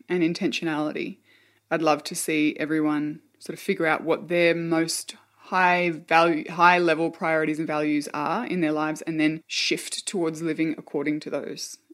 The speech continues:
And what that means is letting go of a whole heap of the excess. I'd love to see that,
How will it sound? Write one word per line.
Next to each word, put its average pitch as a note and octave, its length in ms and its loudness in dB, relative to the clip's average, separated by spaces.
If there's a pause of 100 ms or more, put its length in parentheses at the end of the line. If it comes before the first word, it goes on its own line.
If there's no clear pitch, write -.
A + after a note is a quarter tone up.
And E3 220 -2
what D3+ 140 -4
that E3 140 0
means B3+ 260 6
is F#3+ 220 -4
letting F3+ 240 2
go E3 140 4
of D3+ 80 0
a D#3 40 -4 (100)
whole F3+ 140 4
heap F3 220 -2
of D3+ 300 -6
the D3+ 100 -2
excess. - 580 -10 (480)
I'd A#3+ 120 -6
love C4 200 -2
to A#3+ 100 -4
see F#3+ 180 -4
that, - 240 -14